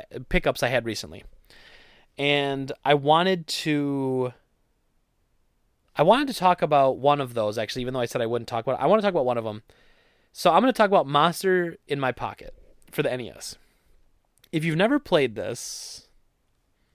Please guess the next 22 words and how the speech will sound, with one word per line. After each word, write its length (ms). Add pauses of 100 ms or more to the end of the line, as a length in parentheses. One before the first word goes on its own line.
(280)
it's 120
really 180
fun. 300 (560)
It's 180
a 60
side 260
scroll. 160
It, 220
did 180
you 60
ever, 240
I 40
mean, 120
if, 140 (460)
it's 160
based 340
off 220
of 400 (760)
a 80
toy 420
series, 480
actually. 640